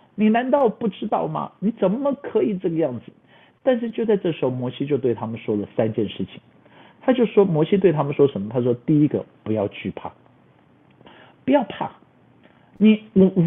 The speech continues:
我们其实要学习是怎么样子能够面对这个的恐惧。我要让你们知道，第一，在每一个的世代都是会经历到一些的恐惧。一百多年前，第一次世界大战，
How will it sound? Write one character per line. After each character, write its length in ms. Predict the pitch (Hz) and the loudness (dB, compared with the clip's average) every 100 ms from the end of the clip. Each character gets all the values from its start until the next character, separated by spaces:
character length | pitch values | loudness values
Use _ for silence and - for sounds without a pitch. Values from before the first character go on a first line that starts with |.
| 175 | 2
我 140 | 185 | 4
们 120 | 202 269 | 4 4
其 260 | - 202 | 0 -2
实 180 | 202 220 196 | 0 0 2
要 180 | 208 | 2
学 300 | 160 - 139 | 0 0 2
习 180 | 160 - | 2 0
是 140 | 135 135 | -4 -4
怎 180 | - | -4
么 100 | 101 | -4
样 160 | 139 156 | -4 -4
子 160 | 117 - | -6 -10
能 220 | 107 104 | -8 -4
够 160 | 110 113 | 0 0
面 360 | 120 143 165 110 | 0 0 2 0
对 220 | 95 107 90 | 0 -2 -4
这 140 | - 107 | -4 -4
个 100 | 78 | -4
的 80 | 82 | -10
恐 140 | - - - | -12 -16 -20
惧。 220 | - 92 _ _ _ - - - - | -16 -16 _ _ _ -20 -20 -20 -2
我 100 | 135 | 4
要 80 | 147 | 6
让 260 | 165 156 117 | 8 6 2
你 60 | |
们 220 | 104 104 | -2 -6
知 160 | 104 120 | -6 -2
道， 200 | 120 92 - _ _ - | -2 -2 -8 _ _ 0
第 100 | 156 | 0
一， 300 | 156 139 139 _ _ - | 2 -2 -4 _ _ 0
在 140 | 185 | 0
每 260 | 139 127 127 | 2 -4 -4
一 80 | 135 | -2
个 100 | 165 | -2
的 80 | 147 | -2
世 280 | - - | -4 -2
代 200 | 120 117 90 _ _ _ | -2 -2 -6 _ _ _
都 140 | 190 196 | 0 0
是 160 | 190 | 0
会 120 | 156 | 0
经 280 | 131 - 139 | 0 0 -2
历 100 | 135 | -2
到 160 | 113 101 | -2 -4
一 80 | 123 | -6
些 140 | 107 | -8
的 100 | 98 | -8
恐 220 | - - - | -12 -16 -16
惧。 200 | - - - _ - | -12 -12 -14 _ 2
一 100 | 196 | 2
百 120 | 127 | 4
多 160 | 123 | 4
年 160 | 139 123 | 4 2
前， 200 | 113 113 101 - _ _ _ | -4 -6 -8 -14 _ _ _
第 220 | 175 147 | 4 6
一 80 | 147 | 4
次 180 | - 117 | 0 -8
世 220 | - 107 | -8 -8
界 120 | 104 | -8
大 140 | 90 87 | -8 -10
战， 180 | - | -12